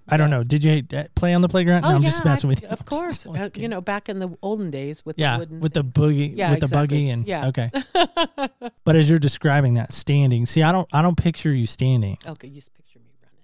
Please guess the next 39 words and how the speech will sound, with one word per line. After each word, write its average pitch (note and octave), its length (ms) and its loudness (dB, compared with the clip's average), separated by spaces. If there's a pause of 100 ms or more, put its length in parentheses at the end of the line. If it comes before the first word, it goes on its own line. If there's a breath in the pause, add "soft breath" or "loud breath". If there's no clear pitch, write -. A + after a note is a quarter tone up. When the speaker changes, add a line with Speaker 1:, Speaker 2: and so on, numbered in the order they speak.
Speaker 1:
I C3+ 140 2
picture C#3 340 0
you A2+ 160 2
running. A#2+ 400 -2
Speaker 2:
Oh, C#3 260 -12
absolutely. D3 720 -16
Speaker 1:
Full D#3 240 2
sprint. B2 480 -2 (160)
Speaker 2:
Yeah. B2+ 180 -18 (100)
Speaker 1:
Arms C#3+ 300 2
open C3 240 0
wide, A#2+ 280 2
maybe C3+ 260 0
tears D3 440 0
streaming. B2+ 640 -2 (280)
And F3+ 100 4
then G3+ 140 6
maybe G3 200 4
look F3 220 4
down F#3+ 260 4
for E3+ 120 2
a D#3 40 2
second D#3+ 280 2
like, D3 220 0
"Oh D#3+ 60 2
my D#3+ 160 2
God, D#3 220 2
I'm C3 160 -2
running." C#3+ 320 -2 (100)
Speaker 2:
I F#3 140 -2
know, G#3+ 300 2
Speaker 1:
You F3+ 180 2
know F#3+ 60 6
Speaker 2:
yeah. G3 40 6
Speaker 1:
what F#3+ 100 4
I F#3 60 4
mean? F3+ 180 4
Speaker 2:
Yeah, A3+ 340 4
absolutely. G3 1000 -4